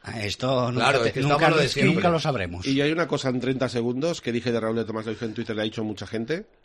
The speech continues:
Speaker 3: que si al final, no, mm, para venderlo mal, mal quiero decir barato, menos de treinta, porque sería
Speaker 1: Claro.
Speaker 3: si lo cedes a un ju-, a un equipo que se pueda
Speaker 2: Pero
Speaker 3: un
Speaker 2: que
Speaker 3: equipo
Speaker 2: se
Speaker 3: que
Speaker 2: haga cargo de toda la ficha.
Speaker 3: de toda la ficha, que juegue Europa,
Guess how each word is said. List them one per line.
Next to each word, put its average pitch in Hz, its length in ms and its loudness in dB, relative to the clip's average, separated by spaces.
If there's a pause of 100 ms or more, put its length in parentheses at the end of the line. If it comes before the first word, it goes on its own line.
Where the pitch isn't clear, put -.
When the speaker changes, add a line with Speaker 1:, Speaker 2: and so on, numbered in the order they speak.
Speaker 3:
que 110 120 -6
si 120 100 -2
al 104 80 -2
final, 120 480 0
no, 110 380 -4
mm, 107 300 -6
para 113 200 2
venderlo 120 440 2
mal, 113 260 2 (240)
mal 123 340 2
quiero 123 140 -4
decir 135 160 -4
barato, 107 400 -2
menos 113 280 -2
de 113 100 -2
treinta, 113 340 -4
porque 92 160 -12
sería 92 420 -6 (100)
Speaker 1:
Claro. 90 380 -6 (400)
Speaker 3:
si - 180 -2
lo 131 120 2
cedes 139 480 0 (960)
a 131 80 -2
un 135 80 0
ju-, - 200 -14
a 117 120 -2
un 139 120 2
equipo 131 320 -4
que 101 120 -10
se 110 100 -8
pueda 120 640 0 (240)
Speaker 2:
Pero 127 100 0
Speaker 3:
un 135 80 2
Speaker 2:
que 143 40 2
Speaker 3:
equipo 156 120 6
Speaker 2:
se 143 60 6
Speaker 3:
que 160 40 6
Speaker 2:
haga 175 140 8
cargo 170 240 4
de 160 60 4
toda 156 240 2
la 131 120 4
ficha. 135 300 -4
Speaker 3:
de - 40 0
toda 180 120 6
la 185 60 6
ficha, 175 240 -2
que 139 100 -2
juegue 180 220 2
Europa, 202 480 4